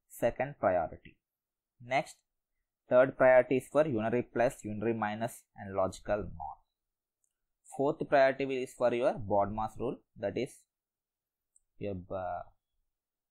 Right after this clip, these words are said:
multiplication, right division, then left division, matrix multiplication and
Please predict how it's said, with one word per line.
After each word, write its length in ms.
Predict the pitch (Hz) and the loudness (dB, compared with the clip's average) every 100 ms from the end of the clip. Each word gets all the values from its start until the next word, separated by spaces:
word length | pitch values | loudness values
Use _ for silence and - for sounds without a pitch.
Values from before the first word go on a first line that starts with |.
| _ 110 | _ -10
multiplication, 840 | 104 104 101 110 107 117 110 101 | -8 -8 -8 -6 -8 -10 -16 -8
right 240 | 95 98 98 | -6 -4 -4
division, 440 | 104 104 107 98 | -6 -6 -10 -10
then 160 | 98 95 | -10 -10
left 240 | 95 - | -12 -12
division, 400 | 101 98 107 104 98 98 - - - _ _ - | -14 -12 -12 -10 -8 -8 -10 -16 -20 _ _ -10
matrix 340 | 101 104 - | -8 -8 -10
multiplication 640 | 107 101 - - 98 107 107 _ _ _ | -10 -10 -10 -10 -10 -10 -20 _ _ _
and 120 | 104 | -20